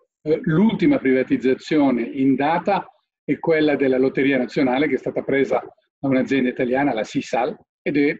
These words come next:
è stato, mm, nel duemiladiciannove un, eh, un, eh, eh, una privatizzazione importante. La cito qui perché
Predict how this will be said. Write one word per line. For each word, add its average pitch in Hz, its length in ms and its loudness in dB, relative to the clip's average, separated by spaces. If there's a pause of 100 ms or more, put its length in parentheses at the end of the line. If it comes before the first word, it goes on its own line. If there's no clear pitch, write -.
è 165 100 -12
stato, 143 580 -6
mm, 110 600 -12
nel 120 120 0
duemiladiciannove 117 1000 -2 (460)
un, 135 280 4
eh, 117 800 0
un, 113 360 2
eh, 101 400 0 (1000)
eh, - 380 -10
una 123 200 -2
privatizzazione 123 640 -2
importante. 170 580 -4 (260)
La 147 200 0
cito 202 400 0
qui 202 240 2
perché 156 640 -2